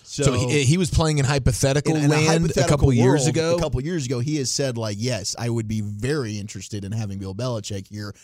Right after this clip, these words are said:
Speaker 1: So now the Niner fans are running with this, like, could this happen? Could Bill actually come and be the defensive coordinator of the forty-niners?
Speaker 2: I kicked off the segment on Sunday on BetQL saying if Kyle Shanahan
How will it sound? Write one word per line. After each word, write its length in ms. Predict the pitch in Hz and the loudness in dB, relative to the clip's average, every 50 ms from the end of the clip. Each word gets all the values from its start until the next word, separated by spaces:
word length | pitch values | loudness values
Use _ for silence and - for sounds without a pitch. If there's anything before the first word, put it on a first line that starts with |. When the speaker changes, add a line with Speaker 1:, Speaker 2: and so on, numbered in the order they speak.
| _ _ _ | _ _ _
Speaker 1:
So 120 | - 143 | -10 -8
now 140 | 151 151 151 | -6 -6 -4
the 100 | 147 139 | -4 -4
Niner 300 | 135 135 131 135 131 127 117 | -4 -4 -4 -6 -6 -8 -8
fans 320 | - 131 123 120 117 113 | -8 -8 -8 -8 -6 -6
are 40 | 110 | -4
running 280 | 107 113 113 113 113 110 | -4 -4 -4 -4 -6 -6
with 160 | 110 107 - | -8 -10 -10
this, 200 | 117 110 104 - | -10 -10 -10 -10
like, 200 | 107 101 95 - | -10 -10 -12 -10
could 200 | _ - 123 117 | _ -8 -6 -6
this 180 | 107 120 - - - | -4 -6 -6 -6 -6
happen? 460 | 120 117 110 104 - 101 95 95 92 - _ _ _ _ | -6 -6 -4 -2 -2 -4 -4 -6 -12 -18 _ _ _ _
Could 160 | - 139 127 | -6 -2 0
Bill 180 | 107 123 120 113 | 0 0 0 0
actually 360 | 110 117 113 - - 113 110 107 | -2 -4 -4 -6 -6 -6 -6 -6
come 180 | - 117 110 110 | -6 -6 -6 -6
and 80 | 104 | -4
be 120 | 101 110 110 | -4 -4 -6
the 80 | 104 | -6
defensive 340 | 98 101 - 113 104 - - | -8 -8 -8 -8 -8 -8 -10
coordinator 340 | - 110 101 101 95 95 92 | -8 -8 -8 -6 -8 -8 -8
of 60 | 92 | -8
the 60 | 92 95 | -10 -10
forty-niners? 720 | - 104 98 92 92 92 92 90 67 50 - - - _ | -10 -8 -8 -8 -10 -10 -12 -12 -14 -16 -20 -20 -14 _
Speaker 2:
I 160 | - 101 107 110 | -2 -2 0 2
kicked 280 | - - 135 127 - | 2 2 2 2 2
off 200 | 135 123 123 - | 2 2 0 0
the 80 | - 110 | 0 0
segment 400 | - - 123 117 110 113 113 110 | 2 2 2 2 2 0 0 0
on 140 | 110 110 101 | 2 2 0
Sunday 640 | - - 123 117 110 107 95 90 87 85 90 - - | 2 2 2 2 2 2 0 0 -2 -2 -4 -4 -2
on 380 | 95 98 95 92 90 92 92 90 | -2 -2 -2 -2 -4 -6 -6 -8
BetQL 880 | 95 92 - 98 85 - - - 113 110 113 107 95 85 85 85 90 - | -4 -2 -2 -4 -2 -4 -2 0 2 2 2 2 0 -2 -4 -6 -8 -10
saying 520 | - - - - 107 101 98 95 95 95 - | -8 -4 0 0 0 2 2 0 -2 -2 -4
if 320 | - 101 98 87 - - | -4 -4 -6 -6 -4 -2
Kyle 280 | - - 107 110 110 110 | -2 0 0 0 0 2
Shanahan 760 | - - 117 110 110 101 98 104 101 98 98 95 95 - | 2 2 2 2 0 0 0 0 0 0 -2 -2 -4 -6